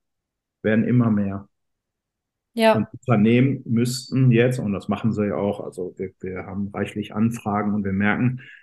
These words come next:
Speaker 1: dass sich nicht nur große Unternehmen, sondern auch kleinere Unternehmen jetzt da sehr, sehr viel, äh, machen. Also wir planen in jedem Bereich immer, äh, Launches, Kommunikationszonen, also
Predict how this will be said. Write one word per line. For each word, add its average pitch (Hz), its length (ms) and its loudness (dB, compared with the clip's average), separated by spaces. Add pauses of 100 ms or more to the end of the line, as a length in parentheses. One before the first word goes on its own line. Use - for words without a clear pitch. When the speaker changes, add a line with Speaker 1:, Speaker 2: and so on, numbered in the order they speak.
(120)
Speaker 1:
dass - 180 -4
sich - 140 -4
nicht 113 180 0
nur 104 160 0
große 110 460 4
Unternehmen, 110 580 2
sondern 98 320 -6
auch 78 140 -14
kleinere 123 380 2
Unternehmen 110 580 0 (920)
jetzt 107 340 -2
da 110 160 2
sehr, 117 240 4
sehr 117 200 2
viel, 110 540 2
äh, 104 200 4
machen. 123 480 0
Also 92 420 -8
wir 95 400 -4 (360)
planen 95 640 -4 (1000)
in 98 160 -2
jedem 135 420 4
Bereich 127 560 0
immer, 117 520 -2
äh, 107 240 -4
Launches, 107 1120 -4
Kommunikationszonen, 107 1700 0
also 95 500 -4